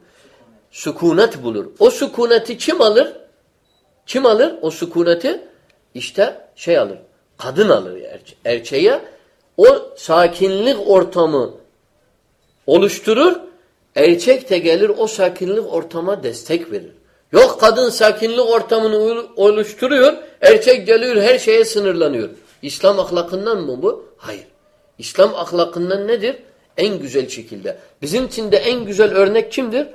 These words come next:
Resulullah sallallahu aleyhi ve sellem. Hem de neden şimdi anlıyoruz?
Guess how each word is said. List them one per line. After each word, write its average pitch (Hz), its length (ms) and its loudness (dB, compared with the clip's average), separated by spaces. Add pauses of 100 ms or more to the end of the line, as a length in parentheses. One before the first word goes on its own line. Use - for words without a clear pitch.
(160)
Resulullah 123 440 -6
sallallahu 98 320 -10
aleyhi 87 100 -18
ve - 100 -20
sellem. - 140 -20 (420)
Hem 262 260 4
de 254 120 6
neden 262 300 6 (160)
şimdi 220 300 -4
anlıyoruz? 214 520 0